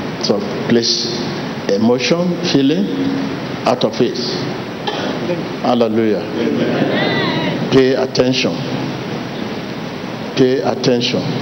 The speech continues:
Hallelujah. Are you, ask your neighbor, "Are you there?" Because many are here, but their spirit is not here. They are, they are sitting down there. When this T B Joshua will finish today?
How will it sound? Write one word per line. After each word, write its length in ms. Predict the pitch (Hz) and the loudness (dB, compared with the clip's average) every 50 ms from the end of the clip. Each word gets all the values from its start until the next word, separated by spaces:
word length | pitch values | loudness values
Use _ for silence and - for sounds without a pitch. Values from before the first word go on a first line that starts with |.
| - - - - - - - - - - - - - - - - - - - - - - - - - - - - - - - - - - - - - - - | -2 -2 -2 0 0 0 -2 -2 -2 -2 0 -2 -2 -2 -2 -2 -2 -4 -4 -6 -6 -8 -8 -8 -8 -8 -8 -10 -8 -8 -6 -6 -6 -6 -6 -6 -4 -2 0
Hallelujah. 640 | 120 120 117 117 110 107 117 120 120 104 92 120 120 123 117 - - - - 160 160 - - - - - - - - - 392 - - - - - - - - | 2 2 4 2 4 4 4 4 2 2 0 -2 -2 -2 -2 -2 0 0 0 0 0 0 0 2 2 2 0 0 0 0 0 0 0 0 -2 0 0 0 2
Are 120 | 113 127 | 4 4
you, 160 | 135 139 - - - | 4 4 2 2 2
ask 220 | 135 147 151 - - | 2 2 2 2 2
your 100 | 147 127 | 2 4
neighbor, 200 | 127 135 131 127 | 4 4 4 4
"Are 60 | 117 | 6
you 160 | 127 131 143 | 6 6 6
there?" 340 | 135 123 123 120 131 170 190 - - - - - - - - - - - - - - - - - - - - - - - - - - - - - - - - | 6 6 4 6 6 4 2 0 -2 -4 -4 -4 -2 -2 -2 0 0 0 2 2 2 2 2 2 2 2 2 4 2 2 2 2 2 2 2 0 0 2 2
Because 280 | - 120 123 - - | 2 2 2 2 2
many 340 | 127 127 143 143 139 147 143 | 4 4 4 4 4 4 4
are 160 | 131 120 117 | 2 2 0
here, 460 | - 135 127 131 131 131 123 127 131 123 127 117 | 0 2 2 4 4 4 4 2 2 0 2 4
but 200 | 120 117 110 110 | 4 4 4 4
their 180 | 117 110 104 | 2 2 2
spirit 420 | - - - 143 139 131 127 - 135 | 0 0 0 2 2 2 2 2 0
is 160 | 117 - - | 0 2 2
not 180 | 117 113 113 113 | 4 4 4 4
here. 200 | 113 101 - - - - - - - - - 98 101 101 - - - - - - - - - - - - - - - - - 113 104 | 2 2 0 0 -2 -2 -2 -2 -2 -2 0 0 0 0 0 0 0 0 0 0 0 0 0 0 0 -2 -2 -2 -2 -2 -2 0 2
They 80 | 110 110 | 2 2
are, 80 | 104 - - 113 117 107 110 113 | 2 0 2 2 0 0 2 2
they 80 | 117 | 2
are 80 | 107 101 | 2 2
sitting 340 | - - 131 123 139 135 123 | 2 0 2 2 2 2 2
down 240 | 123 120 120 117 110 | 2 2 2 2 2
there. 240 | 110 104 101 104 107 101 101 117 - - - - | 2 2 2 2 0 0 -2 -2 -2 0 0 2
When 260 | 135 139 151 180 165 147 | 2 2 2 2 4 4
this 160 | 147 139 143 | 2 2 4
T 160 | 143 139 135 | 2 2 4
B 100 | 127 127 | 4 4
Joshua 320 | 127 131 120 - 131 120 | 4 2 2 2 2 2
will 160 | 120 110 101 - | 2 2 2 2
finish 280 | 120 110 113 110 - | 2 2 2 2 2
today? 260 | 110 95 82 85 80 | 0 0 0 0 -2